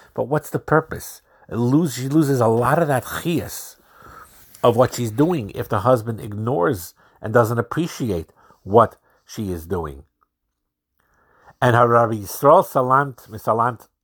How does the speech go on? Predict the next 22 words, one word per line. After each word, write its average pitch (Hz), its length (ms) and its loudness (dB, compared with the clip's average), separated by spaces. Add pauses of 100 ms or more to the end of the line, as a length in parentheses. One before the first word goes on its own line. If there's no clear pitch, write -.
(100)
Zatzal, 92 540 -4 (680)
Rabbi 104 140 -4
Yisrael 143 240 4
Salant 127 400 0
would 104 180 -8
used 120 260 -8
to 107 60 -10
say, 82 420 -8 (120)
fascinating, 85 880 -4 (380)
Haya 110 240 2
Omer, 139 500 0 (100)
he 110 100 -8
used 107 240 -4
to 113 60 -4
say, 107 440 -4 (460)
Lo 104 320 4
Yomer 185 360 2
Li 180 180 0
Isha 139 460 -6
Shamorak 113 600 0
Shebishlo 117 840 -4
Hitoim, 117 680 0